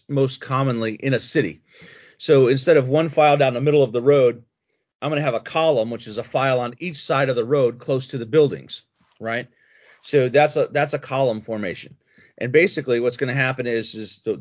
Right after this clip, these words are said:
the people in front watch the front, people in back watch the back, but the people in the middle, instead of looking outboard, they're gonna look across the street at the buildings on the opposite side of the road because they can see them better. And so both sides are looking across the road, and you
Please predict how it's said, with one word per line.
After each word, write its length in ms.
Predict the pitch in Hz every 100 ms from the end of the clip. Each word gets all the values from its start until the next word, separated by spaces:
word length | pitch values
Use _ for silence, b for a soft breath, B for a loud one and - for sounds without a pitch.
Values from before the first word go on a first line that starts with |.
| -
the 100 | 95
people 260 | 120 117 123
in 80 |
front 260 | 110 135 90
watch 180 | 131 135
the 80 | 160
front, 280 | 139 143
people 200 | - 135
in 80 | 139
back 200 | 123 131
watch 200 | 139 147
the 60 | 165
back, 320 | 143 127 127 b b b
but 140 | 175
the 60 | 160
people 280 | 214 220 202
in 60 |
the 80 | 160
middle, 420 | 139 190 143 113 _ _ _ -
instead 180 | 135 196
of 100 | 175
looking 320 | 185 170 156
outboard, 580 | 123 147 139 113 104 - b b
they're 140 | 151
gonna 160 | 185 196
look 180 | 160 143
across 460 | 147 - 147 143
the 100 | 131
street 400 | - - 147 117 -
at 120 | 123
the 60 |
buildings 440 | 110 131 127 127 120
on 120 | 117
the 80 | 110
opposite 400 | 98 113 - -
side 240 | 131 127
of 60 | 113
the 60 |
road 380 | 98 104 120 143 b b b
because 300 | - 131 131
they 100 | 147
can 160 | 131
see 220 | 123 208
them 200 | 185 123
better. 300 | 104 87 67 - _ _ _ _ _ _
And 260 | 123 120 110
so 280 | 139 127
both 260 | 113 107 165
sides 340 | - 156 151
are 60 | 143
looking 300 | 139 135 131
across 320 | 123 131 127
the 360 | - _ _ 120
road, 160 | 117 110
and 120 | 127
you 120 | 131